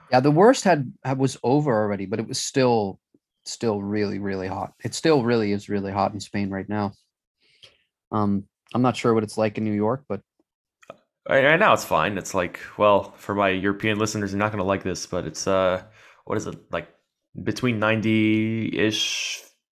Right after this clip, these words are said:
Speaker 2: yeah, eighty-five to ninety Fahrenheit. By the
Speaker 1: Oh,
Speaker 2: way,
Speaker 1: that's, that's, like, similar to here, I guess. Like,
Speaker 2: Yeah.
Speaker 1: s-, it's slightly hotter here, but that's, like, that's, like, twenty-five to s-, twenty-seven degrees Celsius, I think, something like this.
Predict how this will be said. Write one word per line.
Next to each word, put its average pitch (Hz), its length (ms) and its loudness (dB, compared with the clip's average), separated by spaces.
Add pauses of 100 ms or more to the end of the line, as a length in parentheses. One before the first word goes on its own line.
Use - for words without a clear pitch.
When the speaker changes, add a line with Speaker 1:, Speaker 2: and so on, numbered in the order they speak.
(520)
Speaker 2:
yeah, 107 100 -6
eighty-five 110 680 2
to 110 80 -4
ninety 104 260 -2
Fahrenheit. 107 520 0 (280)
By 170 120 10
the 165 60 8
Speaker 1:
Oh, 151 80 8
Speaker 2:
way, 131 80 10
Speaker 1:
that's, 147 400 2
that's, 160 380 -2
like, 175 160 4
similar 139 400 0
to 98 160 -8
here, 101 300 -2
I 95 40 -8
guess. 98 300 -8
Like, 113 100 4
Speaker 2:
Yeah. 110 240 6
Speaker 1:
s-, 123 140 -2
it's 123 120 -6
slightly 143 380 2
hotter 95 320 -4
here, 98 160 -6
but 107 160 -8
that's, 123 260 2
like, 113 280 2 (160)
that's, 135 180 -2
like, 147 160 0
twenty-five 120 540 0
to - 80 -12
s-, - 160 -14 (320)
twenty-seven 107 1600 -2
degrees 120 360 -2
Celsius, 147 420 -6
I 143 60 -4
think, 151 200 -6
something 139 300 -4
like 143 160 -6
this. 147 240 -10